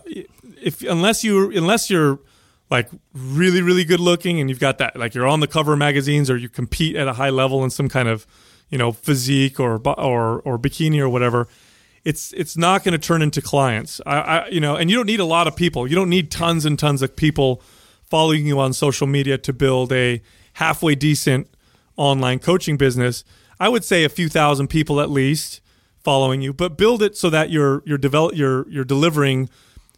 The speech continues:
you know, good information so that the people who do follow you value you for your knowledge. And then when you ask for business, when you make a post saying, "Hey, I'm looking for online clients," or, "I have openings,"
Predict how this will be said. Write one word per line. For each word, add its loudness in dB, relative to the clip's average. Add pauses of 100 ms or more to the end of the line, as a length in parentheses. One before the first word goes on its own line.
(140)
you -2
know, 2
good 2
information 0
so -2
that 0
the -6
people 0
who 4
do 0
follow 2
you -4
value 2
you -2
for -4
your -2
knowledge. 0 (500)
And -2
then 4
when 0
you 0
ask -2
for 0 (600)
business, 0
when -2
you 0
make 0
a 0
post 0
saying, -2
"Hey, 0
I'm 2
looking 0
for -2
online -2
clients," 0
or, 0
"I -2
have -2
openings," -2